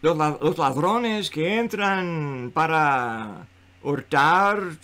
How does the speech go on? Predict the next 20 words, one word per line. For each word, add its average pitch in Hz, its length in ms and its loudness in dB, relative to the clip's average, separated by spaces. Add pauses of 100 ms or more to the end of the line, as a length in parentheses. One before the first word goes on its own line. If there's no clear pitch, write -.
(160)
cualquier 202 640 0
cosita 294 500 -2
so-, - 220 -6
de, 151 180 -2
de 165 180 -2
las 185 200 2
co-, 208 240 -4
de 175 160 -2
las, 196 200 -2 (600)
de 156 120 2
los 262 180 6
pobres 302 580 2 (160)
aún. 160 560 -2 (640)
Gente 262 400 -2
que, 185 380 2
que 175 120 -4
tiene 233 340 -2
casi 170 380 -2
nada 185 440 2
adentro 208 600 2